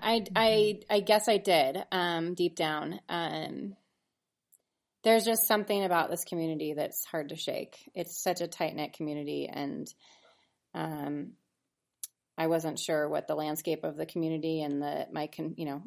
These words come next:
Speaker 1: peers would be once I got back here. I knew a lot of people from growing up who didn't live here anymore. Um, but it's just, it's such an incredible community. Um,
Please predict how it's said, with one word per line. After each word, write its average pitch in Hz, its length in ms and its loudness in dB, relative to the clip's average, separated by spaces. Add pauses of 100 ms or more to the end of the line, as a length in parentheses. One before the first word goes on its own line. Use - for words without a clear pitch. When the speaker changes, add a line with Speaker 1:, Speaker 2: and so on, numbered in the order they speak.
Speaker 1:
peers 170 420 2
would 175 280 -2
be 175 280 2
once 208 220 -4
I 202 80 2
got 196 180 -2
back 202 240 -2
here. 220 200 0
I 185 100 0
knew 170 160 -2
a - 20 -4
lot 156 180 -4
of 156 100 -10
people 160 200 -10
from 156 160 -6
growing 151 300 -4
up 170 140 -6 (100)
who 165 60 -10
didn't 151 260 -8
live 160 160 -8
here 180 140 -4
anymore. 165 520 -6 (640)
Um, 156 400 -4
but 156 280 0
it's 160 200 -6
just, - 380 -8 (100)
it's 170 300 -8
such 147 180 -4
an 156 80 -6
incredible 147 600 -6
community. 147 640 -8 (300)
Um, 170 420 -12